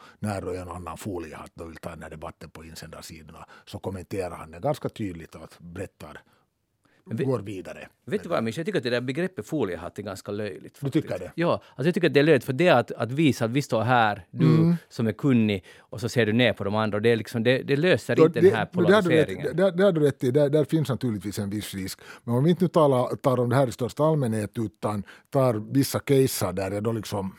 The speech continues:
Speaker 1: hur ska vi säga, ser att det finns en klar och tydlig skillnad på vem som deltar i debatten, så jag skulle aldrig till exempel stoppa en evolutionsteoretiker mot någon, mot en kreationist som är övertygad om att,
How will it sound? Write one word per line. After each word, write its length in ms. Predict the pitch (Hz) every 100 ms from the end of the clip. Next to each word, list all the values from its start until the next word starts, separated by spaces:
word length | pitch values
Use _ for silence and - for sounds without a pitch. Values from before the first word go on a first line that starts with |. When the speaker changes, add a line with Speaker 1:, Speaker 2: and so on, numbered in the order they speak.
| _ _
Speaker 1:
hur 80 | 117
ska 120 | -
vi 60 | 104
säga, 320 | 104 101 95 - - - - _
ser 600 | - 175 170 120 - 120
att 320 | - _ - _ _
det 120 | 107
finns 360 | - 135 123 120
en 100 | 95
klar 260 | 139 127
och 120 | 107
tydlig 300 | - 117 98
skillnad 540 | - 113 107 92 85 _
på 240 | 101 87 - - _ _
vem 320 | 113 123 120
som 260 | 107 101 95
deltar 400 | 120 110 - 90
i 60 | 90
debatten, 640 | 92 95 104 - 101 85
så 220 | - 87 - - _
jag 140 | 117
skulle 200 | - 127 -
aldrig 520 | 165 175 127 120 101
till 140 | 107 95
exempel 420 | - 98 - 92
stoppa 500 | - 104 - 90 87
en 100 | 90
evolutionsteoretiker 1600 | 110 107 98 98 139 107 - 90 90 95 87 - - 87 78 - - -
mot 500 | 101 95 85 - - _
någon, 420 | 110 110 101 87 87 _ _ _ _
mot 180 | 120 113
en 80 | 107
kreationist 720 | 113 101 107 110 107 - - _
som 160 | 92
är 40 | 98
övertygad 540 | 101 90 92 80 80
om 240 | 85 82 71
att, 200 | 76